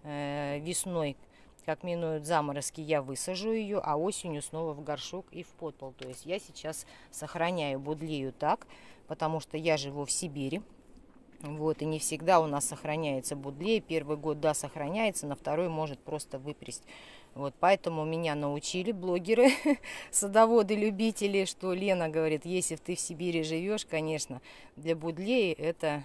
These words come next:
где-то на юге она растет и так, да, без всякого укрытия, без всего. Вот.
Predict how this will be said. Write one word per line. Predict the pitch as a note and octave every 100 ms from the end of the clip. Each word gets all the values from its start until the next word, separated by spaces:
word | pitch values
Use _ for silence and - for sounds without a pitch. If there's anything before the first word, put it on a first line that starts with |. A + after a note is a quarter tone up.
| -
где-то | D#3 E3+ G3 E3+ D3+ D3 D3+
на | E3
юге | F3 F3+ D#3+ D#3
она | D3 D#3+ D3+
растет | D3+ - D#3+ D3
и | C#3+
так, | - F3 G#3+
да, | F3+ F#3
без | D#3 -
всякого | D#3+ D#3 C#3+ D3 D3+
укрытия, | - A3+ A3+ D3
без | C#3+ D3+
всего. | - - E3 C3+ - - - -
Вот. | D#3+ D#3+ E3